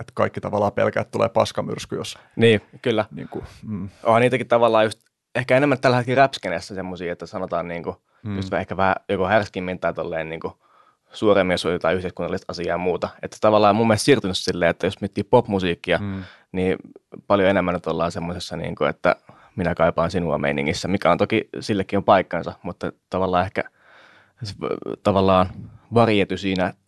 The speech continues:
Speaker 2: mistä kirjoitetaan, mun mielestä ehdottomasti kaventunut tällä hetkellä, popmusiikissa
Speaker 1: Mm.
Speaker 2: nimenomaan.
Speaker 1: Ja ehkä sit mä mietin ainakin niinku, no mä oon kuunnellut kyllä ite,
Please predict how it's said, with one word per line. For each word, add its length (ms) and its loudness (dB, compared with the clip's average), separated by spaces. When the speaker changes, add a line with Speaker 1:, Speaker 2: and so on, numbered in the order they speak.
Speaker 2:
mistä 280 -2
kirjoitetaan, 520 -6
mun 100 -8
mielestä 240 -4
ehdottomasti 500 -6
kaventunut 520 2
tällä 180 -12
hetkellä, 380 -10
popmusiikissa 580 -2
Speaker 1:
Mm. 120 -14
Speaker 2:
nimenomaan. 320 -14
Speaker 1:
Ja 120 6
ehkä 160 2
sit 140 -6
mä 120 0
mietin 280 6
ainakin 320 0
niinku, 380 -2
no 60 -4
mä 80 6
oon 80 6
kuunnellut 420 4
kyllä 140 2
ite, 200 4